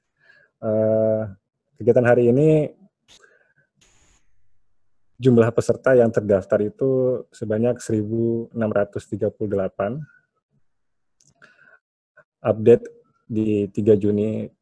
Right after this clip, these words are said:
dua ribu dua puluh pukul, eh, sembilan lima puluh delapan, dan kegiatan ini, eh, merupakan kerjasama antara R J D K Jakarta dengan R J I Pusat. Terima kasih kepada R J I Pusat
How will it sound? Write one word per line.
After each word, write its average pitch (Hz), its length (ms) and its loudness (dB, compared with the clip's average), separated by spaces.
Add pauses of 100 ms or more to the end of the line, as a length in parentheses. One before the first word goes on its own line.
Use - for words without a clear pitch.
(120)
dua 107 160 0
ribu 104 160 -2
dua 104 160 0
puluh 117 160 -6
pukul, 98 560 -4
eh, 98 160 -4
sembilan 104 320 -4
lima 101 160 -4
puluh 101 160 0
delapan, 120 480 -4
dan 101 320 -6
kegiatan 104 480 -2
ini, 127 400 -4 (420)
eh, 98 560 -4
merupakan 101 480 -2
kerjasama 104 560 -6
antara 101 400 -2
R 98 80 -4
J - 80 -6
D 104 80 0
K - 100 -10
Jakarta 101 380 -4
dengan 101 260 -4
R 95 60 -6
J 95 160 -6
I - 20 -8
Pusat. - 460 -8
Terima 101 240 -8
kasih 104 320 -2
kepada 98 320 -4
R 104 180 -4
J 101 160 -4
I - 60 -8
Pusat 120 320 -4